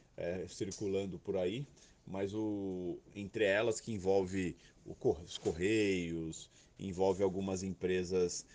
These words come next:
é, até mesmo empresas de processamento de dados,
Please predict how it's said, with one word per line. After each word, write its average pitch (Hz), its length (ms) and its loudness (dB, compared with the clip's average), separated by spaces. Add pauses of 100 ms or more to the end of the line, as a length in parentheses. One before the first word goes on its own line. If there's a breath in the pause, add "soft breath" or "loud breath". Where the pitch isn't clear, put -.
(180 loud breath)
é, 85 360 0
até 101 280 2
mesmo 104 580 2
empresas 95 380 0
de 87 80 -12
processamento 92 540 -4
de 101 100 -6
dados, 87 1160 0